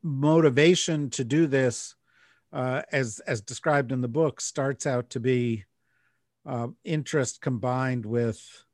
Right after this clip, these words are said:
I don't know, searching for a little bit of excitement or change of pace in your life, and ends up evolving into, you know, a desire to write about something that's a big issue in the United States.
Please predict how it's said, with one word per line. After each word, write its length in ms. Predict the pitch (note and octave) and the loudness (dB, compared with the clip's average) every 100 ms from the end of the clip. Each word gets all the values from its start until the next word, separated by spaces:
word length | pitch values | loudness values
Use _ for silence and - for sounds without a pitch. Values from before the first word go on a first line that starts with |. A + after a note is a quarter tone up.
| _ _ _ _ _ - | _ _ _ _ _ -10
I 80 | C3 | -6
don't 140 | C3 | -4
know, 260 | F#2+ A2+ E3 - | -6 -10 -14 -10
searching 440 | C3 A#2 C#3 G#2+ | -6 -6 -4 -6
for 180 | - B2 | -4 -6
a 40 | |
little 200 | G#2+ A2+ | -4 -4
bit 140 | G#2 A2 | -4 -4
of 100 | G#2+ | -6
excitement 520 | G2+ C3 B2+ - A2+ | -8 -6 -6 -6 -8
or 120 | A2 | -8
change 300 | - B2 A2 | -6 -6 -6
of 100 | - | -4
pace 280 | B2+ C3 - | -2 -4 -4
in 80 | A2 | -4
your 140 | A2+ | -4
life, 340 | G#2+ G#2+ A2 _ _ - _ _ - | -2 -4 -6 _ _ -20 _ _ 0
and 160 | C#3+ | 2
ends 320 | D#3 E3+ B2+ D3 | 4 4 4 6
up 260 | C#3+ - - | 4 2 -2
evolving 840 | D3+ A#2 B2 C3 D3+ C#3 B2+ A#2+ C3+ | 0 2 4 6 6 6 4 2 -2
into, 880 | B2+ B2 B2 - A#2+ A2+ A2 G#2 - _ - _ _ _ _ - | -2 -2 -2 0 2 2 2 -2 -8 _ -20 _ _ _ _ -4
you 80 | B2+ | -2
know, 160 | A2+ | 0
a 60 | A#2+ | -2
desire 680 | A#2 G#2+ A2+ B2+ B2+ A2+ G2+ | -2 0 2 2 2 0 -2
to 200 | - B2 | -4 -2
write 260 | A#2 B2 | 0 2
about 280 | B2 A2+ A#2 | 2 -2 -4
something 400 | B2 G#2+ B2 G#2 | -4 -6 -4 -6
that's 160 | G2+ - | -6 -8
a 40 | |
big 200 | A2 G#2+ | -6 -2
issue 400 | A#2+ A2 C3+ A#2+ - | -2 -2 -4 -6 -6
in 260 | C#3 B2 | -4 -4
the 80 | A2+ | -4
United 520 | A2 A#2+ A#2+ A2 G2+ | -4 -4 -4 -4 -6
States. 480 | - D#3 B2+ A2+ | -6 0 0 0